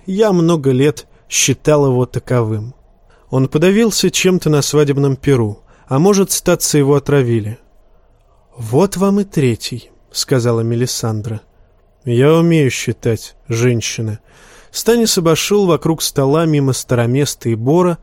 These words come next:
к Щитовым островам и устью Мандора. Свадьбы становятся опаснее битв.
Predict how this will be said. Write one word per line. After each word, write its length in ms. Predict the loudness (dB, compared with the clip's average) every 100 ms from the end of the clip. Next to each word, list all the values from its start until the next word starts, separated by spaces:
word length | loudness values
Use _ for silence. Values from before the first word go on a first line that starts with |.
| _ _ -20 -8
к 60 |
Щитовым 540 | -4 -2 0 0 2 0
островам 580 | -2 -2 0 0 -2 -2
и 80 | -4
устью 520 | -2 -4 -4 -4 0
Мандора. 540 | 0 0 -2 -4 -6 -12 _ _ _ _ _ _ _ _
Свадьбы 600 | -8 -4 0 2 2 2
становятся 720 | 0 0 0 2 0 -2 -4
опаснее 560 | -2 -2 -2 -2 -2 -2
битв. 520 | -4 -6 -8 -16 -20